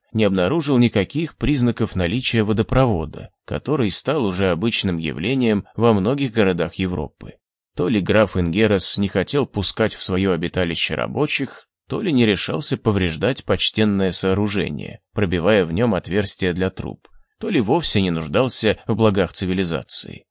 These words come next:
Так или иначе, в замке господствовал старинный житейский уклад, и с этим следовало мириться. «Воды мало»,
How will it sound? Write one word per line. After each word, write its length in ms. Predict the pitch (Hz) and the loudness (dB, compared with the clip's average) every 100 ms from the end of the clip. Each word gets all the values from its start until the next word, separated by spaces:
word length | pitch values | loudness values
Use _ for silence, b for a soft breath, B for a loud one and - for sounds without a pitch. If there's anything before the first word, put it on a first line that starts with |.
| _ _ - | _ _ -8
Так 220 | - - | -6 0
или 180 | 98 85 | 0 2
иначе, 520 | 92 143 - 110 B B | 0 -2 0 0 B B
в 120 | 87 | -8
замке 340 | 85 139 156 131 | -2 -2 0 0
господствовал 760 | 104 90 - 151 - 123 110 | 2 2 -2 -6 -4 0 0
старинный 640 | 92 - 80 82 143 131 107 | 0 -2 -4 -2 -4 -2 -2
житейский 560 | 90 - 98 87 - | -4 -4 -2 -4 -4
уклад, 540 | 101 - 98 78 - - _ _ | -6 -4 -6 -6 -10 -20 _ _
и 120 | - | -4
с 100 | - | -2
этим 260 | 139 151 170 | -2 -2 -4
следовало 480 | - 90 87 95 101 | -2 -2 -2 -2 0
мириться. 640 | 110 87 73 - - - _ _ _ - | 0 -2 -4 -4 -6 -8 _ _ _ -6
«Воды 420 | 104 107 110 131 | 2 4 6 6
мало», 440 | 92 73 67 - | 6 2 -4 -12